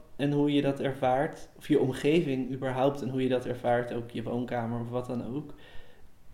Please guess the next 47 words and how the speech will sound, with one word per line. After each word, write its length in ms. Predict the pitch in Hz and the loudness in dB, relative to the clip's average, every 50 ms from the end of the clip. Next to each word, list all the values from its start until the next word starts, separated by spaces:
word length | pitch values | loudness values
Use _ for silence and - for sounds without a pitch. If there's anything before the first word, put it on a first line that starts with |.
| - - - - - - | -16 -18 -18 -20 -20 -14
Je 200 | - 147 147 143 | -8 -6 -6 -4
kan 220 | 143 156 156 160 170 | 0 0 2 2 2
op 100 | 160 165 | 0 -2
zoveel 400 | - - 143 151 160 - 160 156 | -2 0 2 2 2 2 0 0
verschillende 480 | - 135 - - 151 151 143 127 127 | 0 -4 -2 -2 0 2 2 2 2
niveaus 420 | 131 131 127 117 123 127 147 151 143 | 2 0 0 2 2 2 2 2 0
daarnaar 240 | - 123 117 120 117 | -2 -2 -2 -4 -2
kijken. 380 | - 135 131 127 123 - 120 | 0 0 2 2 0 -2 -4
Dus 120 | 120 117 - | -6 -6 -6
je 80 | 120 | -6
kan 160 | - 131 127 | -4 -4 -2
er 180 | 131 131 127 127 | 0 -2 -2 0
boven 320 | 120 127 135 139 139 147 | 2 4 4 4 2 0
gaan 160 | 139 - 131 131 | -4 -4 -4 -2
hangen 440 | 131 127 127 131 127 127 135 139 135 | -2 -2 -2 -2 -2 -4 -4 -6 -6
met 140 | 131 123 - | -8 -8 -10
een 60 | 117 | -8
soort 180 | - 131 117 | -8 -8 -6
helikopterview. 960 | 123 120 117 120 117 - 135 123 - - 127 123 117 113 117 123 123 127 123 127 131 135 131 - - - - - - - - | -4 -2 -2 -4 -4 -4 -8 -8 -6 -6 -4 -4 -4 -6 -4 -4 -2 -2 -2 -4 -6 -8 -10 -10 -14 -16 -16 -16 -16 -14 -14
Je 80 | - | -8
kan 180 | 117 139 127 127 | -4 -2 0 0
in 100 | 123 123 | 0 0
de 80 | 120 117 | -2 -2
verte 360 | - - 135 139 139 - 135 | 0 2 2 2 2 0 -4
kijken 520 | - - 120 123 123 127 - - 127 - | -2 0 2 2 2 0 0 -2 -2 2
of 160 | - 156 151 | 2 2 2
heel 180 | - 143 139 139 | 2 0 0 2
dichtbij. 480 | 135 131 131 - 131 135 127 117 110 120 | 0 0 -2 -2 0 2 2 2 2 0
En 60 | 123 | -2
als 120 | 123 123 | -2 -4
je 60 | - | -4
heel 140 | 131 135 135 | -4 -2 -2
dichtbij 420 | 135 131 - - 123 123 135 120 - | -2 -4 -4 -4 -2 0 0 0 0
kijkt, 380 | - - 87 104 - - - - - - - - - - 147 135 | -2 -4 -4 -4 -6 -6 -10 -12 -12 -12 -12 -12 -12 -12 -10 -6
blijkt 560 | - 113 90 87 127 - - - - - - - - - - - - - - | -2 0 0 0 0 -2 -6 -10 -14 -14 -16 -16 -16 -16 -16 -16 -16 -14 -6
een 160 | - 139 131 | -4 -2 -2
landschap 420 | 127 120 107 110 - - - 123 - | 0 -2 -2 -4 -4 -4 -4 -4 -4
wat 160 | 135 120 - | -6 -6 -6
in 80 | 127 117 | -6 -4
eerste 280 | - 117 110 113 - 127 | -2 -2 -2 -2 -4 -6
instantie 440 | - - - 123 123 - - 135 | -6 -6 -6 -6 -6 -4 -4 -2
heel 260 | 127 131 135 147 151 139 | 2 4 6 6 6 6
monotoon 680 | 127 127 127 127 127 131 - 135 131 131 131 127 120 127 | 4 2 0 0 -2 0 2 4 4 4 4 0 -2 -4
en 160 | 127 120 - | -4 -6 -2
kaal 360 | - 131 120 120 123 120 117 | -2 0 0 0 -2 -2 -2
en 120 | 123 123 | -4 -6
saai, 460 | 120 - - 131 127 131 131 - - | -6 -4 -2 -2 0 -2 -2 -4 -6